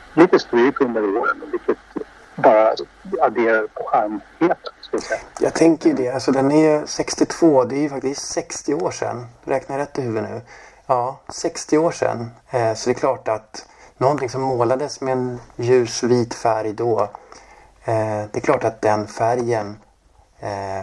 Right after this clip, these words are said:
Speaker 2: förändras under den här tiden. Det är ju all färg gula, eller all vit färg gula är liksom när man ser, när det är målade väggar eller målade möbler och så vidare. Så att det känns väl naturligt att även om den inte ens har blivit, eh, dåligt behandlad så är det ju ett naturligt sätt för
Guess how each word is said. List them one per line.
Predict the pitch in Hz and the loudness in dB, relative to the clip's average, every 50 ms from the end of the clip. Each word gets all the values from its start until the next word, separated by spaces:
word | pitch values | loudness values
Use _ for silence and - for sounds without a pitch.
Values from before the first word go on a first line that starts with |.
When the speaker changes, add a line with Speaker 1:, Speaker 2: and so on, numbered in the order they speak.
| - | -10
Speaker 2:
förändras | - - - - 120 127 151 143 123 110 101 - - | -10 -6 -2 0 2 2 2 0 -2 -4 -4 -4 -4
under | 107 104 104 | -2 -2 -2
den | 98 98 | -2 -2
här | 101 87 | -4 -4
tiden. | - - 139 135 120 113 98 98 101 | -2 0 0 0 2 0 -2 -2 0
Det | 104 123 131 | 0 0 2
är | 127 | 2
ju | 120 117 120 120 - - - - - - | 0 -2 -4 -8 -16 -20 -20 -20 -18 -8
all | - - 135 160 147 | -4 -4 -4 -4 -4
färg | - - 107 95 95 104 | -8 -8 -6 -6 -6 -6
gula, | 110 - 113 104 107 104 104 98 | -6 -6 -6 -4 -4 -4 -4 -4
eller | 113 120 110 | -4 -4 -4
all | 123 135 | -4 -6
vit | 123 117 110 - - | -6 -6 -8 -8 -6
färg | - 98 104 | -4 -4 -2
gula | 101 110 107 107 104 101 | -2 -2 -2 -2 -2 -4
är | 101 101 | -4 -6
liksom | 101 - - - 104 | -8 -10 -10 -10 -8
när | 104 104 | -8 -6
man | 98 98 95 | -6 -6 -4
ser, | - - 107 101 | 0 0 0 0
när | 95 104 - - - - - - | 0 -4 -12 -20 -20 -20 -16 -6
det | - 117 | 0 2
är | |
målade | 113 117 113 110 110 107 107 107 | 2 2 4 2 0 0 -2 -4
väggar | 107 107 104 104 101 101 101 | -6 -8 -6 -4 -2 -2 -2
eller | 104 104 107 | -2 -2 -2
målade | 107 107 107 104 104 104 101 104 | -2 0 0 0 -2 -2 -2 -4
möbler | 104 104 104 101 98 98 104 104 | -4 -4 -2 -4 -4 -4 -6 -8
och | 104 | -8
så | - - | -6 -6
vidare. | - - - - - | -6 -6 -6 -8 -8
Så | - - | -6 -6
att | 110 - - - - - - - - | -6 -6 -6 -12 -20 -20 -16 -6 -4
det | 131 | -2
känns | 113 135 135 - - | 2 2 2 2 2
väl | 135 | 2
naturligt | 131 123 - 139 127 123 120 110 - - | 2 2 4 4 4 4 4 2 2 0
att | 104 - - - | -2 -2 -4 -4
även | 117 117 113 110 117 | -2 -2 -2 -2 -4
om | 113 117 | -4 -4
den | 120 120 | -4 -4
inte | 120 110 - 107 | -4 -4 -4 -6
ens | 104 107 - | -6 -6 -6
har | - 101 101 104 - - - - - - - - - _ _ _ - - | -4 -2 -2 -2 -4 -8 -18 -20 -20 -20 -20 -20 -20 _ _ _ -10 0
blivit, | - 120 117 113 110 107 107 104 - - - - | 2 4 6 6 6 6 4 2 2 -2 -2 2
eh, | 113 104 101 98 98 98 101 98 92 - - - - - - | 4 4 6 6 4 2 2 -2 -6 -8 -12 -14 -14 -10 -2
dåligt | - 113 123 120 117 110 - | 0 2 4 4 4 2 0
behandlad | - 107 131 147 131 120 101 95 90 - | -4 -4 -4 -2 -2 -2 -4 -4 -6 -6
så | - - 104 | -8 -6 -4
är | 101 101 101 | -4 -4 -4
det | 110 | -2
ju | 110 110 | -4 -2
ett | 107 | -2
naturligt | 104 104 104 104 104 101 - - 139 131 123 113 113 110 - - | -2 -4 -4 -4 -4 -6 -4 -4 -2 -2 0 -2 -2 -4 -4 -10
sätt | - - - 95 - - _ - - | -8 -6 -6 -6 -6 -8 _ -20 -18
för | - - - 104 101 101 101 | -10 -4 -2 0 0 -2 -4